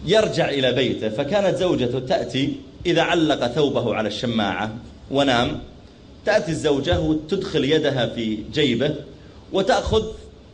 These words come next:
ال-، ال-، الفراطة الموجودة، الصرف، إن كان فيه صرف، يعني،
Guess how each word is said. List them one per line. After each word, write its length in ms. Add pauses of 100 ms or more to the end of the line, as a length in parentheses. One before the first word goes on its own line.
(140)
ال-، 260
ال-، 200
الفراطة 540
الموجودة، 560
الصرف، 360 (720)
إن 100
كان 220
فيه 360
صرف، 320 (380)
يعني، 400